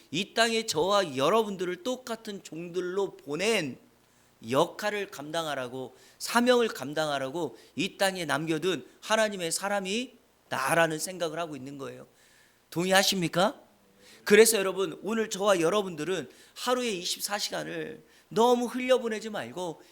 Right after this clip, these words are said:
이른 아침부터 맡겨진 일을 최선을 다하고 그 사명을 위하여 달려나가는 것이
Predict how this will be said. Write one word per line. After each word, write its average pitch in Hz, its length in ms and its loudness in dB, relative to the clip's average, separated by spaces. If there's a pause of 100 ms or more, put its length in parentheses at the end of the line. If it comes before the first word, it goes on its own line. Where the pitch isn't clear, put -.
이른 214 300 2
아침부터 165 800 -4 (220)
맡겨진 208 580 0
일을 185 240 -2
최선을 233 460 0
다하고 143 580 -2 (260)
그 247 260 0
사명을 226 480 -6
위하여 175 260 -4
달려나가는 170 680 -8
것이 143 420 -8